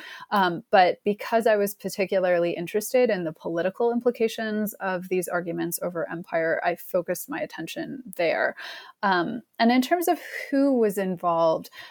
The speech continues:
I think something that's important to keep in mind is that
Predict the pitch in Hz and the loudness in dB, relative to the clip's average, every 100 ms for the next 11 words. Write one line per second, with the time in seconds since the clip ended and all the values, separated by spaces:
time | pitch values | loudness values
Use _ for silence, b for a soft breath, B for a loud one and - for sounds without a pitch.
0 | B - 220 214 240 233 226 208 202 202 | B -2 0 2 2 4 4 6 4 2
1 | 196 - 214 226 208 202 190 180 180 170 | -2 -4 -2 -2 -2 -2 -4 -4 -2 0
2 | 170 170 165 160 - 185 180 175 175 165 | 0 2 0 0 0 0 0 -2 2 2
3 | - | 0